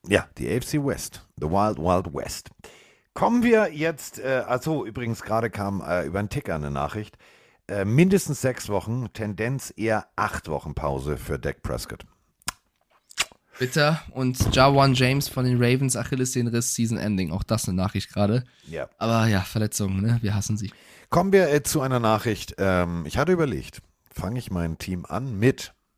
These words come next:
Speaker 1: Josh Allen oder Justin Jefferson? Ich habe Josh Allen und das ist auch gut so. Justin Jefferson,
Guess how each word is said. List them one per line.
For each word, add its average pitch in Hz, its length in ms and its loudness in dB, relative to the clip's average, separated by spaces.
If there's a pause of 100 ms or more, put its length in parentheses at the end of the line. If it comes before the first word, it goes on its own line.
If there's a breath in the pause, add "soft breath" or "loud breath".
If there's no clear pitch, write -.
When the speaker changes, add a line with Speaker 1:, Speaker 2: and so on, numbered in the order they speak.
(200)
Speaker 1:
Josh - 280 -4
Allen 104 360 -10 (200)
oder 160 540 4
Justin 98 420 0
Jefferson? - 480 -14 (1500 loud breath)
Ich 107 200 2
habe 107 140 6
Josh 87 200 0
Allen 67 160 -6
und 85 120 -6
das 107 80 -2
ist 98 40 -4
auch 82 140 -2
gut - 180 -12
so. - 160 -12 (400)
Justin 180 380 4
Jefferson, 76 540 -2